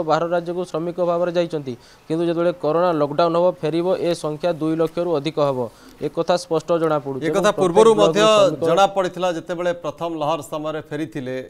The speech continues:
Speaker 2: ଗୋଟେ ତଥ୍ୟ କହୁଥିଲା, ପ୍ରଶାସନ ଏବଂ ରାଜ୍ୟ ସରକାର ଏବଂ ଫେରିବା ସଂଖ୍ୟା ଥିଲା ଢେର ଅଧିକ. ସେତେବେଳେ ବି ଧରା ପଡ଼ିଥିଲା ସରକାରଙ୍କର ଏ ମିଛ ଏବଂ ପୁଣି ଥରେ ସେ କଥାକୁ ଘଣ୍ଟ ଘୋଡ଼ାଇବା ପାଇଁ, ନିଜର ପାରଗତାକୁ ଢାଙ୍କିବା ପାଇଁ ମିଛର ଆଶ୍ରୟ ନେଇଛନ୍ତି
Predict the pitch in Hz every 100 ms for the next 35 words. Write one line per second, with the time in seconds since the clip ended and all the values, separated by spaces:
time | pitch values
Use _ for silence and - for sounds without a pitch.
0 | - 120 123 160 151 156 139 - 147 143
1 | 139 139 143 147 135 - - _ _ -
2 | 120 147 151 139 165 151 127 123 117 123
3 | 139 139 143 - 156 147 135 139 110 -
4 | 131 156 165 170 185 - 139 147 151 139
5 | - 175 180 143 120 123 117 - - _
6 | _ 127 139 143 165 156 113 139 147 147
7 | 135 139 127 123 - _ - - 120 135
8 | 139 143 139 127 110 120 - 165 123 127
9 | 147 147 - 233 269 269 185 175 170 -
10 | _ _ - 190 185 143 151 147 175 139
11 | 127 120 151 120 139 131 131 127 123 135
12 | 131 151 185 214 196 185 170 160 139 131
13 | 139 131 135 131 113 - 135 120 107 123
14 | 123 110 107 117 107 131